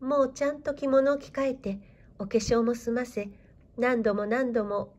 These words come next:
家の角口を出たり入ったりいたします。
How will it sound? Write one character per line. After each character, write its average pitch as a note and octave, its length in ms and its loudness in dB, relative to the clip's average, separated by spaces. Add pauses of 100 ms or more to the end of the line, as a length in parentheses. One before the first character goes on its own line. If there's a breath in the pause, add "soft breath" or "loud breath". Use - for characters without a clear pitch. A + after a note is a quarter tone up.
家 G#3+ 220 0
の A3+ 120 2
角 A3+ 260 2
口 B3 300 -4
を G3 100 0
出 B3 140 4
た C4 140 -4
り A3+ 100 0
入 C4+ 160 0
っ C4+ 60 -12
た A3+ 160 -4
り F#3+ 100 -2
い F#3+ 60 -6
た G3+ 120 -6
し G3 140 -12
ま G3+ 140 -8
す。 - 140 -16